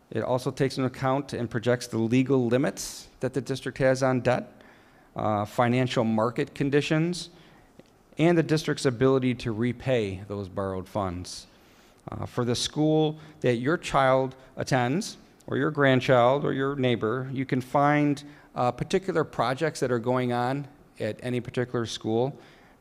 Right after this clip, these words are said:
uh, that will be taking place within the next five years. Lastly is our appendices that are found in section ten of the budget book. Um,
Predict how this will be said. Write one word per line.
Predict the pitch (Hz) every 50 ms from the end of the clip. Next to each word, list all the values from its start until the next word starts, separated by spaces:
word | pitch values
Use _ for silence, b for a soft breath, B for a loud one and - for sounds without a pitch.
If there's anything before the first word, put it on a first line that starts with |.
| B - 110
uh, | 107 107 107 107
that | 98 113 113 131
will | 123 117
be | 110 117 110
taking | - - 127 120 127 117 104
place | - - - 123 110 104 - - -
within | 110 98 - 110 107 104
the | 104
next | 104 104 101 101 - - - - -
five | - - 110 101 101 95 92
years. | 98 92 85 85 90 - - - - - - _ _ _ _ _ _ _ _ _ _ _ _ _ _ _ _ _ _ _ _ _ _ _ _ _ _ - - - - - _ _ _ _ _ _ _ _ _ _ _ _ _ _ _ _ _ _ _ _ _ _ _ b b b b b b b b b
Lastly | - 131 143 160 175 185 175 180 - - 175 180 180 180 180 180 170 156 -
is | - 139 139 139 127 135
our | 120 139 131 123 123
appendices | 120 - - 147 147 147 143 147 - 160 160 160 160 156
that | 156 135 127
are | 127 120
found | - - 131 131 135 135 131 135 123
in | - - 131 123
section | - - 127 123 - - 127 117
ten | - - 147 135 139 139
of | 135
the | 135
budget | 131 139 139 131 139 139 131 -
book. | 147 143 143 143 - - - B B B B B B B B B B B B B B -
Um, | 117 113 113 113 117 117 117 117 113 113